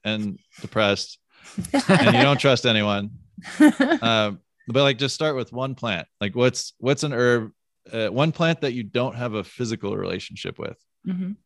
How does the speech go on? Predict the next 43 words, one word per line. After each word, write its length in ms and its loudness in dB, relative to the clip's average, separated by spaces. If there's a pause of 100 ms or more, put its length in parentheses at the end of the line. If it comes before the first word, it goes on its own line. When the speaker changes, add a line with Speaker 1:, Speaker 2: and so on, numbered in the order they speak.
(140)
Speaker 1:
Uh, 320 -2
like, 120 -4
you're 140 -4
not 220 -2
growing 240 -2
in 100 -4
your 120 -4
garden, 420 -2
you're 140 -8
not 280 -2 (420)
sourcing 400 -6
locally. 600 -6 (120)
Like, 140 -12
what's, 320 -4
what's 200 -4
an 80 -2
herb 180 -2
you 100 -4
use 160 -4
a 60 -6
lot 280 -4
that 140 -10
you 80 -12
don't 160 -10
have 80 -14
a 100 -12
relationship 420 -4
with, 200 -4
and 220 -6 (580)
try 200 0
and 100 2
learn 200 0
everything 300 -2
you 140 -6
can 180 -6
about 260 -6
it. 120 -10 (180)
Email 360 2
all 200 2
the 80 0
companies 720 -8
that 240 -4
you 420 -4